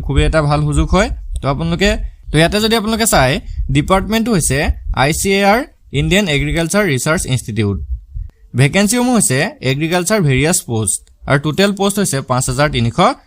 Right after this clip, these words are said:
ষাঠি। নটিফিকেশ্যন আপোনালোকৰ এভেইলেবল হৈ গৈছে। ষ্টাৰ্টিং ডেট মে' জুনত ষ্টাৰ্ট হৈ যাব। দুহেজাৰ চৌবিছ চনৰ মে' জুন তাৰিখে আপোনালোকৰ অনলাইন এপ্লিকেশ্যন ষ্টাৰ্ট হৈ যাব। আৰু যি, যি অফিচিয়েল ৱেবছাইট আছে, সেই অফিচিয়েল ৱেবছাইটটো ইয়াত দিয়া হৈছে।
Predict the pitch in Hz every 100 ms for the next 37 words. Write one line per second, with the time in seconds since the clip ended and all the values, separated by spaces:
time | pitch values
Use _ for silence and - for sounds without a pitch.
0 | _ - 127 - 110 101 - _ - 127
1 | 143 185 196 208 208 214 196 208 208 190
2 | 170 185 190 196 190 190 214 277 _ _
3 | _ 139 - 175 190 220 220 196 139 -
4 | 143 156 170 175 180 - - - 139 -
5 | 180 185 185 208 254 - - - 131 151
6 | 185 196 160 180 190 196 185 165 175 196
7 | 196 147 131 123 139 139 147 147 - -
8 | 131 151 165 165 170 170 180 160 170 175
9 | 175 196 233 - - - 147 170 151 180
10 | - - - 139 190 175 196 190 233 226
11 | 202 226 208 143 151 160 151 160 185 180
12 | 160 180 180 180 175 180 180 214